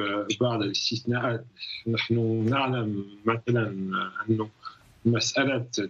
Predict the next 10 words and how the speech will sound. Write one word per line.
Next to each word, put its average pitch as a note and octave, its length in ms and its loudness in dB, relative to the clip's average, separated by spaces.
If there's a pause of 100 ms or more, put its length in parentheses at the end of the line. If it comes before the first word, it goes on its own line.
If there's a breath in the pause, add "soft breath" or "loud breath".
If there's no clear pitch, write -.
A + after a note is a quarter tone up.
توريد، A#2+ 480 0 (160)
آه، G#2 1000 0
النفط A#2+ 340 0
وتوريد G#2 840 2 (340)
الغاز، A#2+ 720 2 (440 soft breath)
آه، A2 40 4
آه، G#2 540 0 (220)
لا A2+ 400 4
يمكن A#2+ 760 0 (100)
أن B2+ 360 2